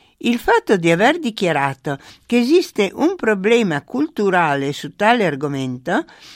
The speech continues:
ha fatto sollevare gli scudi di coloro che intravedevano, dietro le sue parole,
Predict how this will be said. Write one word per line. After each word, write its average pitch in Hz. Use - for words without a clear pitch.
ha -
fatto 294
sollevare 226
gli 233
scudi 185
di 226
coloro 262
che 254
intravedevano, 214
dietro 190
le 156
sue 151
parole, 151